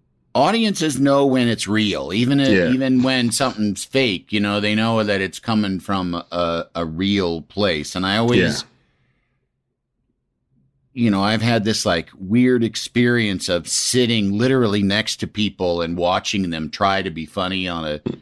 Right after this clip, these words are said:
Speaker 1: on that very
Speaker 2: <laughs> Yeah.
Speaker 1: specific television show
Speaker 2: <laughs> Yeah, yeah.
Speaker 1: thing. And I see so much where it's just, like, the people that try really hard and they assume this, like, I mean, unless you're Will Ferrell and you come
Speaker 2: Yes.
Speaker 1: on in a leprechaun suit,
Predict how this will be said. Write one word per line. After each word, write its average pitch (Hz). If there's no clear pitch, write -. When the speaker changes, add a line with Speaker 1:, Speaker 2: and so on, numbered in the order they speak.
Speaker 1:
on 104
that 98
very 110
Speaker 2:
<laughs> 135
Yeah. 214
Speaker 1:
specific 139
television 139
show 131
Speaker 2:
<laughs> 120
Yeah, 123
yeah. 208
Speaker 1:
thing. 156
And 139
I 143
see 170
so 185
much 196
where 151
it's 131
just, 156
like, 131
the 127
people 165
that 123
try 131
really 175
hard 180
and 117
they 110
assume 156
this, 139
like, 120
I -
mean, 247
unless 233
you're 131
Will 135
Ferrell 127
and 101
you 101
come 123
Speaker 2:
Yes. 110
Speaker 1:
on 104
in 101
a 95
leprechaun 92
suit, 85